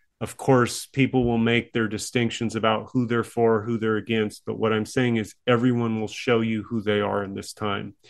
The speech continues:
You will see this year people start to lose their minds in ways that,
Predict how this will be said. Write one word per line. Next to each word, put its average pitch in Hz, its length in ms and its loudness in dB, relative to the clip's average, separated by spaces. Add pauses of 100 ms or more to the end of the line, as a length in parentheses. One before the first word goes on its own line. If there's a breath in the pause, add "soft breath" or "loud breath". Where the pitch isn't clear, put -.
(340 soft breath)
You 123 180 4
will 127 180 6
see 131 340 4
this 117 340 -2
year 117 300 0
people 110 400 -4
start 110 380 0
to 110 80 -4
lose 104 320 -4
their 101 160 0
minds 101 500 -2
in 104 180 -4
ways 104 400 -2
that, 104 240 -2